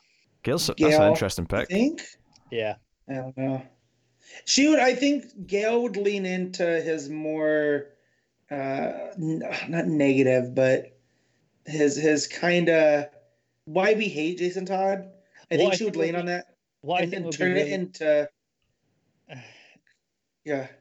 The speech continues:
Speaker 3: Yeah, it's,
Speaker 2: Go
Speaker 3: it
Speaker 2: ahead.
Speaker 3: would be really interesting. I don't think I would like him in the book.
Speaker 2: Yeah.
Speaker 3: But I think I would like what the book was doing with him as a
Speaker 2: Yeah.
Speaker 3: bad character. And I think
Speaker 2: Yeah.
Speaker 3: Gail would probably lean into that angle of it.
Speaker 1: Hmm.
Speaker 2: Mm-hmm.
Speaker 1: Nicolas Cage.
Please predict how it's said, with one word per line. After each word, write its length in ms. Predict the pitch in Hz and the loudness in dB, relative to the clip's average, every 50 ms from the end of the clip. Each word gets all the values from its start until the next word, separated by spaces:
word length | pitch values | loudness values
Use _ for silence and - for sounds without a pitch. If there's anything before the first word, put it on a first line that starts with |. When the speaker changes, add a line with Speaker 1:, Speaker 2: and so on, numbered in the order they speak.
| _ _ _ _ | _ _ _ _
Speaker 3:
Yeah, 340 | - 165 165 156 151 156 156 | -4 0 0 2 2 0 -2
it's, 140 | 160 - - | -4 -6 0
Speaker 2:
Go 80 | 185 190 | 2 2
Speaker 3:
it 20 | 185 | 2
Speaker 2:
ahead. 100 | 190 190 | 2 0
Speaker 3:
would 140 | 190 180 - | -2 -6 -6
be 60 | 175 | -6
really 200 | 170 175 170 165 | -6 -4 -4 -4
interesting. 300 | 165 147 147 - - 151 | -4 -6 -8 -10 -6 -2
I 40 | 147 | 0
don't 180 | 165 180 175 | 0 0 -2
think 140 | - 180 175 | -4 -4 -2
I 40 | 170 | 0
would 160 | 156 147 139 | 0 0 0
like 260 | 135 135 135 135 131 | -2 -2 -2 -4 -6
him 520 | _ - - - - 147 143 135 117 104 123 - | _ -20 -18 -10 -8 -6 -6 -6 -6 -8 -10 -8
in 180 | 135 120 110 | -6 -6 -4
the 60 | 107 98 | -6 -6
book. 200 | 101 98 - _ _ _ _ _ _ _ - - | -8 -8 -10 _ _ _ _ _ _ _ -12 -4
Speaker 2:
Yeah. 300 | 185 226 214 175 151 - - - - | 0 2 2 2 2 -2 -6 -4 0
Speaker 3:
But 100 | 147 143 | 0 0
I 40 | 139 | 0
think 180 | - 165 160 | 0 0 0
I 60 | 151 | 2
would 160 | 139 139 135 127 | 2 2 2 0
like 320 | 123 117 127 135 131 - | 0 0 -2 -2 -4 -8
what 240 | 123 110 127 143 - | -12 -10 -10 -8 -8
the 100 | 135 120 | -8 -8
book 300 | 107 135 131 - - - | -8 -8 -10 -10 -10 -10
was 160 | 123 113 110 | -8 -8 -6
doing 300 | - 135 127 123 120 113 | -4 -2 -2 -2 -2 -4
with 140 | 113 113 107 | -6 -8 -8
him 200 | - 131 120 131 | -6 -6 -6 -4
as 200 | 127 123 120 117 | -4 -4 -4 -2
a 40 | 117 | -2
Speaker 2:
Yeah. 60 | 117 107 | -4 -2
Speaker 3:
bad 300 | - 117 110 110 110 - | -2 -2 -2 -2 -6 -6
character. 540 | - 127 113 110 110 107 _ - 110 - - _ _ _ | -6 -4 -4 -4 -6 -8 _ -16 -16 -16 -16 _ _ _
And 280 | - 120 120 120 123 127 _ - | -6 -4 -4 -4 -6 -8 _ -2
I 60 | 131 | 0
think 140 | 131 135 139 | 0 0 0
Speaker 2:
Yeah. 60 | 151 | 0
Speaker 3:
Gail 140 | 135 123 117 | 0 -2 -4
would 120 | 117 - | -4 -8
probably 220 | - 151 131 120 120 | -6 -4 -4 -2 -2
lean 180 | 131 131 123 120 | -2 -2 -2 -2
into 180 | 120 117 120 127 | -6 -8 -8 -8
that 140 | 117 110 127 | -8 -8 -6
angle 360 | 123 120 120 110 104 95 95 95 | -8 -8 -8 -8 -10 -12 -14 -16
of 80 | 95 | -18
it. 100 | 104 - _ _ _ _ _ _ _ _ - | -20 -20 _ _ _ _ _ _ _ _ -8
Speaker 1:
Hmm. 140 | 143 135 120 | -6 -6 -4
Speaker 2:
Mm-hmm. 220 | 101 - 143 147 160 | -4 -4 -2 -2 -2
Speaker 1:
Nicolas 280 | 180 - 175 151 - | 0 0 0 -2 0
Cage. 400 | - - 127 107 95 - - - | 0 0 0 0 0 -2 -6 -10